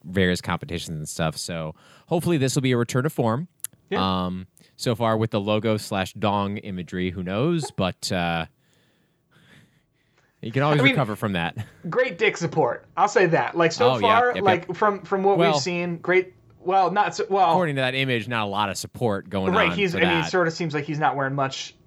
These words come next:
Speaker 2: underneath,
Speaker 1: Right,
Speaker 2: but
Speaker 1: right, right, right. Boxer
Speaker 2: Yes.
Speaker 1: briefs, my friend.
Speaker 2: Yes, game support is what I mean.
Speaker 1: Yeah, yeah.
Speaker 2: Um, <laughs> so there's, there's that. All right, Justin. We're, it's a heavy news week.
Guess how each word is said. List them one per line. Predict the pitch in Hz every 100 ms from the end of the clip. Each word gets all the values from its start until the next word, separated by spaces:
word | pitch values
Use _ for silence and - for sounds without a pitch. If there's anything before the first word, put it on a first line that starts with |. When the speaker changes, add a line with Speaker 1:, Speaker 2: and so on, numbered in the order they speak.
| -
Speaker 2:
underneath, | 147 98 87 76
Speaker 1:
Right, | 73
Speaker 2:
but | 131 117
Speaker 1:
right, | 95 87
right, | 80 78
right. | 78 76 73 -
Boxer | - 98 -
Speaker 2:
Yes. | 170
Speaker 1:
briefs, | 101 82 - -
my | 80
friend. | - 76 67
Speaker 2:
Yes, | - -
game | - 160 208 196
support | - 170 156 131 -
is | 135 135
what | 127
I | 113
mean. | 113
Speaker 1:
Yeah, | 80 69 - - - -
yeah. | 76
Speaker 2:
Um, | 127 123 101 127 _ _ _ _ _
<laughs> | _ _ _ -
so | - - 214
there's, | 170 160 196 165 - - - - _ _ _ -
there's | 143 135 135
that. | 147 123 - _ _ _ _ - - - _ _ _ _ _ _ _ _ -
All | 262
right, | 226 180
Justin. | 160 185 175 196 180 - - - - - - - - _ _ _ _ _ _ _ _ _ _ _ _
We're, | 175
it's | 240 233
a | 262 220
heavy | 180 190 165
news | 151 135
week. | 127 127 -